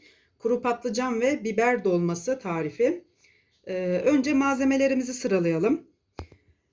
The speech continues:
E, kuru biber ve patlıcanlarımı şöyle ben on dakika sıcak suda,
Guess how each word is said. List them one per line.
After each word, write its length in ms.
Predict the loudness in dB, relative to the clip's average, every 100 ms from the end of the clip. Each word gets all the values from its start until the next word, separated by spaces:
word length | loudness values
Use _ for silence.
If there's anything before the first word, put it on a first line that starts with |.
| -12
E, 260 | -4 -4
kuru 440 | -4 2 2 2 2
biber 360 | 2 4 4
ve 160 | 2 2
patlıcanlarımı 960 | -2 -2 -2 2 4 4 4 4 2 -4
şöyle 440 | -2 0 2 2
ben 300 | 2 4 2 -2 -4
on 280 | 2 2 2
dakika 500 | 2 -2 0 -2 -2
sıcak 360 | -2 0 0
suda, 460 | -2 -2 0 0